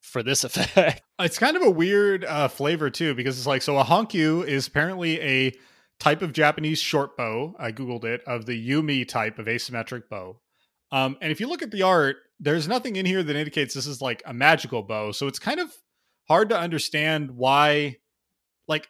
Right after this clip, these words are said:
Speaker 2: as I'm passing this among my creatures, like, what's happening as they exert themselves, adding aim power to it somehow, and then I remo-, like, it's kinda hard to understand what's <laughs> going on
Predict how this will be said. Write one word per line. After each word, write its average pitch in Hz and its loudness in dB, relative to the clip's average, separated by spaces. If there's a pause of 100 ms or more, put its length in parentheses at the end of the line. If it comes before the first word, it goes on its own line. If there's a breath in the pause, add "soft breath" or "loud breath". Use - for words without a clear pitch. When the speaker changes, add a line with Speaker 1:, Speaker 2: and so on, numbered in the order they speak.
Speaker 2:
as 143 -2
I'm 160 -2
passing 208 2
this 190 0
among 156 2
my 135 2
creatures, 123 -6
like, 123 -2
what's 165 2
happening 117 0
as 123 -4
they 135 2
exert 127 0
themselves, 160 2 (220)
adding 147 6 (120)
aim 220 -2
power 185 4
to 214 0
it 214 0
somehow, 208 2
and 147 -2
then 147 0
I 151 2
remo-, 127 -4
like, 156 0
it's 156 -2
kinda 233 0
hard 185 2
to 170 0
understand 143 0
what's 123 -4
<laughs> - -8
going 139 0
on 165 4